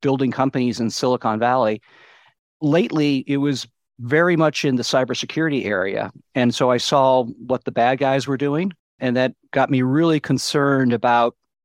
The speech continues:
this large amounts of data being collected, how it can be exploited. And then after my company got acquired, I took some time off and then really started digging into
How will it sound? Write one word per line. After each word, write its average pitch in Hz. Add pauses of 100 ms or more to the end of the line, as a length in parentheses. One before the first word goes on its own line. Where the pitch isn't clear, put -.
(180)
this 127
large 131
amounts 131
of 120
data 123
being 117
collected, 117
how 117
it 117
can -
be 110
exploited. 117 (440)
And 123
then 139
after 147
my 135
company 135
got 117
acquired, 123 (560)
I 117 (300)
took 147
some 147
time 127
off 120
and 120
then 127
really 151
started 131
digging 123
into 123